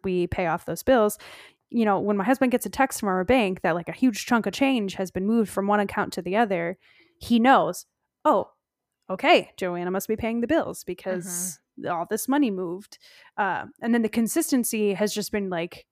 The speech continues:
Speaker 1: really, really great. Like,
Speaker 2: Mm-hmm.
Speaker 1: each month, like, this routine that we've made so that things don't slip through the cracks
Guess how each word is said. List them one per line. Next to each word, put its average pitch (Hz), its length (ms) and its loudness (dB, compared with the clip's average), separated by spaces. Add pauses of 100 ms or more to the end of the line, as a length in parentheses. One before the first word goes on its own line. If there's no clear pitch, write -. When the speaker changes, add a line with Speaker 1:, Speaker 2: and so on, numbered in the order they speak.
(240)
Speaker 1:
really, 214 380 -2
really 190 280 -4
great. 165 400 -10 (260)
Like, 170 320 -10
Speaker 2:
Mm-hmm. 165 140 -20 (180)
Speaker 1:
each 220 260 -8
month, 180 280 -6
like, 170 160 -14
this 175 200 -10
routine 185 360 -10
that - 160 -10
we've 185 240 -10
made - 280 -12
so 165 120 -14
that 170 160 -12
things 170 220 -12
don't - 240 -10
slip - 160 -18
through - 140 -20
the 143 80 -18
cracks - 500 -16